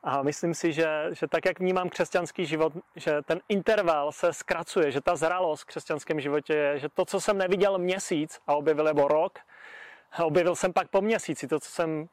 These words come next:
objevil po měsíci, za dalšího půl roku jsem viděl po týdnu, to, co jsem viděl po týdnu, viděl jsem v tom dní už daném. To, co jsem, eh, udělal, už jsem neviděl v tom dní, ale do hodiny, pak do pěti minut a pak už za minutu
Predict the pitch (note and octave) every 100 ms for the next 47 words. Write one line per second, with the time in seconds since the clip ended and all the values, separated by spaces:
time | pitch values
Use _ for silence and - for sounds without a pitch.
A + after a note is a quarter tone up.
0 | - D3+ F3+ E3 F3+ F3+ E3+ F#3 - E3
1 | E3+ D#3+ D#3+ - F3 E3+ F3+ F3 D#3+ F#3
2 | F#3 F3 F3+ F#3 G3+ G#3 G3+ D3 D3+ -
3 | - D#3+ D#3+ E3+ F3 E3 F3+ F3+ E3 F3
4 | - F3+ - G3 F#3+ F3 A3+ G#3 D3+ D3
5 | C#3 A#2+ B2 _ - - - D#3+ - F3
6 | F3+ E3 - - - - - _ _ _
7 | _ _ _ _ _ D#3+ D#3 - E3+ G3+
8 | F#3+ G3 F#3 - G3 F#3 F#3 G3 F#3+ G#3
9 | F#3+ G3+ G3+ F#3+ G#3 B3+ F3 D#3+ C3 -
10 | D#3 F#3+ C#4 A#3+ F#3+ D#3+ C#3 B2 - E3+
11 | - F3 F3+ G#3+ A3 F3 C3+